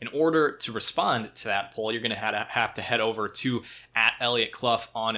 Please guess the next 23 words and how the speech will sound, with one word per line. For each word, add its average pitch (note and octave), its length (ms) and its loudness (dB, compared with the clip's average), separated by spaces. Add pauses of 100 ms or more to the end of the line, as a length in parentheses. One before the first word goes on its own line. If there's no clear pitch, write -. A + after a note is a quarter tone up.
Twitter. A2 280 -4
It's - 200 -8
E A#2 100 0
L A2 180 -2
I G#2 180 0
O G#2 140 -6
T B2+ 420 4 (180)
C - 340 0
L A2+ 300 0
O A2+ 180 -4
U G#2+ 440 -8
G G#2+ 320 -6
H. A2 420 -4
And A#2 300 2
if F#2+ 120 -20
you G#2 80 -14
respond G#2 440 -2
to - 80 -18
that, G2 180 -2
you're G2+ 80 -8
gonna F#2+ 140 -10
get - 180 -12
featured G2+ 400 -6